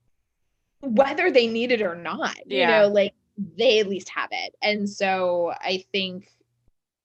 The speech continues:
Speaker 1: sport performance, sport injury rehab,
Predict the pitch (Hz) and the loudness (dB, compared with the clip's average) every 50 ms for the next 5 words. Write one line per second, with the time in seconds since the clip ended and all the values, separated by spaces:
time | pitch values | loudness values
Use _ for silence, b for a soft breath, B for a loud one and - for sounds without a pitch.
0 | _ _ - - - - - 233 233 233 226 220 202 196 - _ _ _ _ _ | _ _ -20 -20 -20 -4 2 4 4 4 4 2 -2 -4 -10 _ _ _ _ _
1 | - 190 - - 262 262 254 254 247 240 247 - - - - 202 202 - - 196 | -12 -8 -2 0 0 2 2 0 -2 -2 -6 -12 -18 -10 -4 -2 -2 -2 -2 -6
2 | 185 180 175 175 175 170 175 208 247 254 262 226 220 220 214 214 208 208 202 | -6 -8 -8 -8 -8 -8 -8 -6 -4 -4 -4 -2 -2 -2 0 0 0 -2 -4